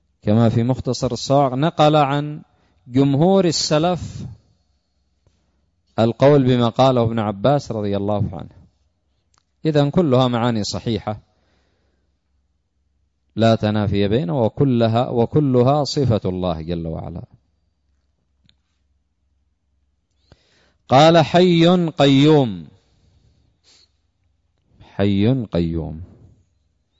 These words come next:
من أسمائه الحي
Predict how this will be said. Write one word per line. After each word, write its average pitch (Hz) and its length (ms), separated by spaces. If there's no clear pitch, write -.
من 92 80
أسمائه 98 540
الحي 117 420